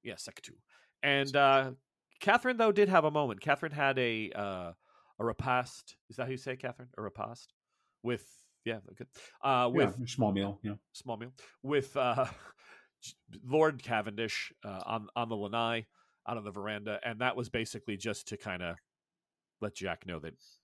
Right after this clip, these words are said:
Speaker 1: he's still a little miffed. He's still a little, little bunched in the trousers, and we're just having to deal with that <laughs> right now. So, but of course, Jack played it very smooth, didn't rub it in his father's face, which was good.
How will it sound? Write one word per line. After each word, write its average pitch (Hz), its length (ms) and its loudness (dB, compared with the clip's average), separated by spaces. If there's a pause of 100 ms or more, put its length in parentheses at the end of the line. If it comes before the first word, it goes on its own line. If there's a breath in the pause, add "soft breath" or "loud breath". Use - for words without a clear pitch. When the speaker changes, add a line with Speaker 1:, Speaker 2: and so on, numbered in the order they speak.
(120)
Speaker 1:
he's - 180 -10
still 120 240 -6
a 110 60 -8
little 95 200 -12
miffed. 82 280 -16
He's 131 140 -14
still 190 200 4
a 185 60 6
little, 160 320 2 (260 soft breath)
little 151 140 4
bunched 147 340 4
in 139 60 -2
the 123 60 -2
trousers, 113 640 0 (200)
and 107 220 -8
we're 110 80 -6
just 107 220 -8
having 104 260 -4
to 101 60 -8
deal 95 160 -8
with 87 120 -10
that 101 140 -6
<laughs> - 20 -16
right - 160 -10 (120)
now. 107 80 -8
So, - 300 -10 (520 soft breath)
but 156 120 4
of 160 60 2
course, 170 220 2
Jack 147 300 2
played 131 180 0
it 123 100 0
very 117 220 -2
smooth, 98 400 -6 (260)
didn't 120 200 -4
rub 110 160 0
it 101 40 -4
in 98 60 -12
his 98 120 -10
father's 92 300 -4
face, 85 360 -12 (360)
which 98 160 -10
was 92 140 -16
good. 64 160 -16